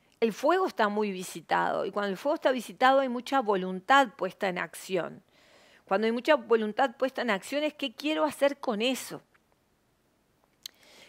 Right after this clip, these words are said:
¿Qué voy a hacer con la experiencia? ¿Qué voy a hacer con el conocimiento? ¿Qué voy a hacer con todo esto que es como, bueno, como que lo fui metiendo en una bolsa,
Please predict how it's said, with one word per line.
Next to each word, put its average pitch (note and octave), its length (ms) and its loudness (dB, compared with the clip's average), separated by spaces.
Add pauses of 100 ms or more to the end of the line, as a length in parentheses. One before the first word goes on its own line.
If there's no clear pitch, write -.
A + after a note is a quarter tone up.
¿Qué C4+ 140 8
voy D#4 100 6
a D4+ 60 8
hacer C4 240 2
con B3 120 2
la G3+ 60 2
experiencia? G3+ 960 0
¿Qué G#3 80 0
voy A3 140 4
a - 20 4
hacer A3 220 -4
con G#3 160 -2
el F#3 100 -4
conocimiento? F#3+ 1120 -2 (320)
¿Qué - 80 -2
voy C4+ 140 6
a D4 60 8
hacer B3 200 0
con A3 220 0
todo B3+ 180 4
esto B3 280 2
que A3+ 100 2
es A3+ 60 -2
como, G#3+ 420 0 (260)
bueno, A3 240 -2
como G#3 220 -2
que G#3 80 -2
lo G#3 100 0
fui B3 140 -6
metiendo C4+ 380 -2
en C4 60 -6
una C4+ 180 2
bolsa, C#4 760 6